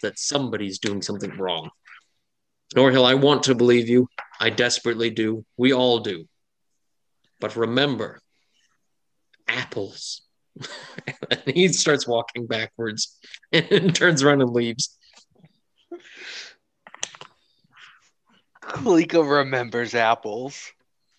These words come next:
Speaker 1: Wait, what was that supposed to mean?
Speaker 2: Just doing what he said.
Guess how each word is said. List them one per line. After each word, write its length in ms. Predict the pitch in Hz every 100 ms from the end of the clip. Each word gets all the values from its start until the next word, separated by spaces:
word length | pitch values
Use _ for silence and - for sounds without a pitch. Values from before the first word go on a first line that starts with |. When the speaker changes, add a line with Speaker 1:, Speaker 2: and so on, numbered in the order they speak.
| _ _ _ _ _ _ _ _ _ - 196 _
Speaker 1:
Wait, 140 | - -
what 20 |
was 160 | 120 127
that 120 | 127
supposed 360 | - 107 113
to 80 | -
mean? 260 | 104 113 165 - - - - - - - _ _ _ _ _ - -
Speaker 2:
Just 240 | - -
doing 280 | 135 131 135
what 120 | 139
he 60 | 147
said. 500 | - 208 175 127